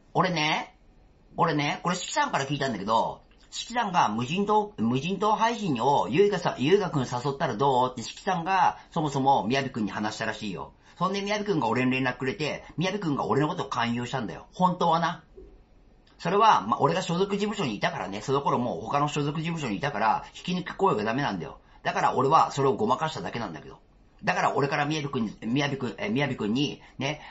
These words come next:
おい、頼んだっていう風に言ってるけど、あくまで引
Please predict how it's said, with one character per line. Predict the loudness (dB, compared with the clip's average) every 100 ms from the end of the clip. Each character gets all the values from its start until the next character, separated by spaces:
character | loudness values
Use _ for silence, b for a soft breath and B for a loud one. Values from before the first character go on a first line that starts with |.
| B -8
お | -6
い、 | -6 -4
頼 | 0 0
ん | 0
だ | -2
っ |
て | -2
い |
う | -4
風 | -6
に | -10
言 |
っ | -6
て | -2
る |
け | 0
ど、 | -2 -2 -6 -16 -6 0
あ | 0
く |
ま | 0
で |
引 | -4